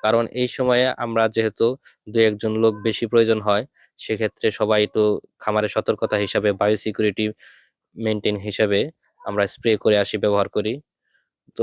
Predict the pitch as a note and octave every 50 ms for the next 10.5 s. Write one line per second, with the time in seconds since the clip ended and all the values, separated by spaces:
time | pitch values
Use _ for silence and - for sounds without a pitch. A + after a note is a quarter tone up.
0 | G2 - - B2+ B2+ A#2+ B2 - - - - - C#3 C3+ C3 C3+ C3 C3+ C3 B2+
1 | B2+ B2 - B2 C3+ B2 - - B2+ A#2 A#2 B2+ - B2+ A#2 A#2+ A2+ A#2 A2 A2
2 | G#2+ G#2 G#2 G2+ - G#2+ G2 - - F#2+ F#2+ F#2 G2 F#2+ - G#2+ A2 A#2 A#2+ A#2
3 | A2+ A2+ G#2 - - - A2+ A2 C3 D3 - - A2 A2 A2 A2 A2 A2+ A2+ G#2+
4 | A#2 G2+ F#2 G#2+ A2 - - - B2+ A#2+ - A#2+ A#2 A#2+ A2 A2+ A2+ G#2+ A#2 A2
5 | A2 - A#2+ A#2+ - A#2 G#2 - - G2 F#2 - G#2 G2 F#2+ G2 G#2 G#2 - -
6 | B2+ A#2 A2 - A#2+ C3 - _ - - _ - - A#2+ A#2 _ - B2+ A#2 -
7 | A#2+ A#2 A#2 G#2 - B2+ B2+ A#2+ A2 F#2+ E2 - _ _ _ - - - - _
8 | _ _ _ _ - A2 A2 A2 A2+ A2+ G#2+ G#2 A2 G#2 G#2 A2 A#2 B2+ C3 C3
9 | C3 C3 B2+ - - A#2+ - - - G#2 A2 C3 D3+ - _ - G#2+ A2+ A#2 A2
10 | A#2+ A2+ A2 A2 A2+ G#2 F#2+ A2 A2